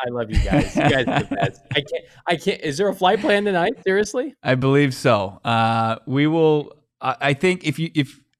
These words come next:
Speaker 2: we're not gonna live stream it, but you can probably find, I'll talk about it tomorrow on Twitter, and then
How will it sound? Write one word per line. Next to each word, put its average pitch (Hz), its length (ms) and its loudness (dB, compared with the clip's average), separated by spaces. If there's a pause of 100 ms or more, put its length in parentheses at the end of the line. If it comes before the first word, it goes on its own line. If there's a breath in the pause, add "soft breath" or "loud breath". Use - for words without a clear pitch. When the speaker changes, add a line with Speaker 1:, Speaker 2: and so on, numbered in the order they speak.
(300)
Speaker 2:
we're 143 200 0
not 165 140 2
gonna 165 120 2
live 139 440 2
stream 147 320 2
it, 139 120 -2
but 131 140 0
you 131 260 -2
can - 120 -18
probably 147 340 0
find, 151 340 -2
I'll 147 160 0
talk 170 260 2
about 139 240 4
it 131 140 -2
tomorrow 123 640 2
on 120 240 -2
Twitter, 117 400 0
and 117 260 0
then 113 280 -2